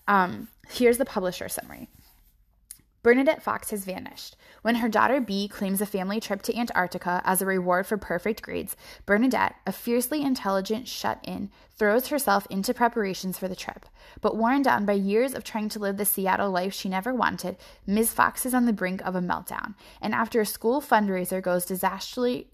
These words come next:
disastrously awry at her hands, she disappears, leaving her family to pick up the pieces, which is exactly what Bea does, weaving together an elaborate web of emails,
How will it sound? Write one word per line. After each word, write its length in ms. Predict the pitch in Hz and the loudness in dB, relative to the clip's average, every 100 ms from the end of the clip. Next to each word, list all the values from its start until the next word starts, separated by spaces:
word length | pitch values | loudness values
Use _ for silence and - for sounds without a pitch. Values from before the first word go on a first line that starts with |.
| 190 | -6
disastrously 1000 | 196 190 196 202 208 - 233 - 262 262 | -4 -2 4 4 2 -4 -4 -2 -2 -2
awry 500 | 220 214 196 180 - - | -2 -2 0 0 -2 -4
at 120 | - | -10
her 300 | - 226 233 | -4 -2 -2
hands, 420 | 233 202 190 185 - | -2 -6 -6 -10 -12
she 200 | - 220 | -10 -4
disappears, 600 | 202 196 208 196 - - - - - - | 0 0 -2 -6 -6 -10 -12 -20 -12 0
leaving 260 | 214 254 | 2 2
her 120 | 277 | 2
family 380 | - 208 196 196 | 0 0 0 -2
to 100 | - | -4
pick 180 | - 202 | -6 -4
up 100 | 190 | -4
the 80 | 196 | -6
pieces, 480 | - - - - - _ | -8 -8 -8 -10 -10 _
which 180 | 208 202 | 0 4
is 140 | 214 | 4
exactly 500 | 202 190 185 - 220 | 2 2 0 2 0
what 240 | 208 190 - | 2 0 -4
Bea 160 | 185 | -8
does, 400 | 190 - - - - - - - | -6 -8 -8 -10 -12 -20 -10 0
weaving 280 | 226 269 | 2 2
together 320 | 294 247 196 196 | 0 0 0 0
an 160 | 190 | 0
elaborate 600 | 185 185 202 196 247 262 | 0 4 4 4 2 2
web 220 | 196 185 - | 2 0 -2
of 180 | 180 - | -6 -2
emails, 520 | 220 233 254 277 | 0 2 2 0